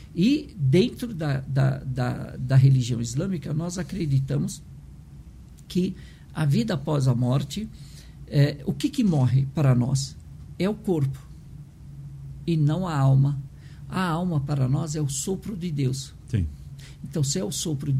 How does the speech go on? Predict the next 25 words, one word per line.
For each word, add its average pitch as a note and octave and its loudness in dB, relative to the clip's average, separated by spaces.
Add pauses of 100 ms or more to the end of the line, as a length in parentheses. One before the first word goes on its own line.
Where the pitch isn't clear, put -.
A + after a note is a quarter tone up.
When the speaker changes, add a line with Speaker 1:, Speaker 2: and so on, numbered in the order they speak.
(100)
Speaker 1:
Deus, G3 -2
Deus E3 2
é D#3+ 2
eterno, D3 0
então D3+ 0
a D3+ 0
alma D#3 0
não F#3+ 0
morre. C#3+ 4 (460)
O - -20
que C#4 -2
que B3+ -2
é A3+ 0
morte F3 -2
para D#3+ -2
nós? C3+ 2 (420)
Morte A3+ 0
é - -6
uma G#3 -2
passagem D3+ 0 (240)
de A3+ 0
uma B3 -2
etapa D3+ -2
da C#3 4
vida D3 0